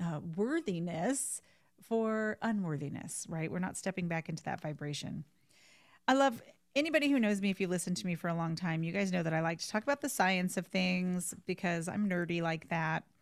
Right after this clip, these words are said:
And, um, I just wanna share a little bit about neuroplasticity here, which is the rewiring of the brain. And that's what these practices do. So when you are participating in,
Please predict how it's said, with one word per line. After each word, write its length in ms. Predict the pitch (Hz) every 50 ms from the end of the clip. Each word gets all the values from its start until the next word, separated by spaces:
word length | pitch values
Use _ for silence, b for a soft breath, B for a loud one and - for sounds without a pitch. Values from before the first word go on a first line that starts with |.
| b b b b b b b b -
And, 580 | 165 180 175 170 165 165 165 165 165 165 156 - - - - -
um, 580 | 175 170 165 165 160 156 156 151 160 160 156 - - - _ _ _ _ _ _ _ _ _ _ _ _ _ _ _ _ _ _ _ _ _ _
I 100 | 208 233
just 160 | 247 339 - -
wanna 160 | 370 294 254
share 460 | - - 196 185 180 180 175 170 - -
a 60 | 165
little 160 | 165 165 160
bit 160 | 156 170 165
about 400 | 160 165 156 156 151 160 - - - _ _ _ _ _ _ _ _ _ _ _ _ _ _ _ _ _ _ 185
neuroplasticity 840 | 190 185 175 170 165 - - 160 156 - - - 147 - - - -
here, 320 | 151 151 - - - 165 - _ - -
which 200 | 175 175 - -
is 180 | 185 180 170
the 100 | 170 196
rewiring 640 | 170 180 190 196 180 180 175 170 170 165 160 160 160 156
of 120 | 160 -
the 80 | - 180
brain. 440 | - 139 - - - - - 151 - _ _ _ b b b b b b b b b _
And 260 | - 185 185 180 180 190
that's 160 | 208 - -
what 80 | 226
these 160 | - 214 190 -
practices 580 | - 202 175 170 160 - 170 - 175 165 151
do. 280 | - - 156 - - -
So 180 | - - 190
when 180 | 175 185 190 190
you 140 | 185 190 190
are 200 | 185 185 180 180 - _ _ _ _
participating 800 | - 226 214 - 262 - - - - 226 208 202 190 185 185 180
in, 500 | - - 175 170 170 165 165 165 156